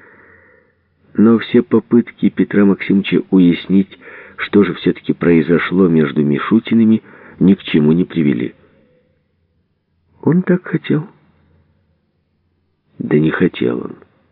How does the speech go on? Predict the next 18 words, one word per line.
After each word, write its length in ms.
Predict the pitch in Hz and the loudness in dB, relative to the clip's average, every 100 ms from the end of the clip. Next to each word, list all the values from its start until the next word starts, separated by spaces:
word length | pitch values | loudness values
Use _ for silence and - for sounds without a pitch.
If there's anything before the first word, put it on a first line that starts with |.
| _ _ _ - | _ _ _ -4
Не 260 | 143 202 | 2 2
хотел, 580 | - 226 - - 52 52 - | 2 0 0 -2 -6 -6 -2
поймите 600 | 87 90 104 117 - - | 0 4 4 4 0 -4
это. 300 | - - - _ _ _ _ _ _ _ _ _ _ _ _ - | -4 -14 -20 _ _ _ _ _ _ _ _ _ _ _ _ -4
Он 220 | 98 95 | 0 2
законченный 720 | 87 92 123 151 - 156 160 - | 2 0 0 0 -2 -6 -6 -4
эгоист. 680 | 117 110 76 57 - - - _ _ _ _ _ _ _ _ _ _ _ | -2 0 -2 -4 -12 -20 -20 _ _ _ _ _ _ _ _ _ _ _
Пустой 720 | - - - - 101 131 165 - _ | -4 -4 -8 0 4 4 0 -6 _
и 80 | 117 | 0
никчёмный 680 | 101 - - 98 113 143 143 | 0 0 -2 0 2 0 -6
человек. 580 | - 95 65 60 - _ _ _ _ _ _ _ _ _ _ _ _ _ _ _ _ _ _ | -4 -4 -2 -6 -14 _ _ _ _ _ _ _ _ _ _ _ _ _ _ _ _ _ _
Зинаида 480 | 71 69 78 85 73 | -6 0 2 2 0
Михайловна, 540 | 60 57 - 62 62 - _ _ _ _ _ _ - - - - _ - | -2 -8 -10 -10 -14 -20 _ _ _ _ _ _ -20 -20 -20 -20 _ -10
ну 80 | 196 | -8
что 320 | - - 117 | -4 0 2
вы 120 | 95 | 0
такое 420 | - 60 - 65 | -6 -8 -6 -6
говорите? 580 | - 60 57 55 - - | -6 -8 -10 -14 -18 -20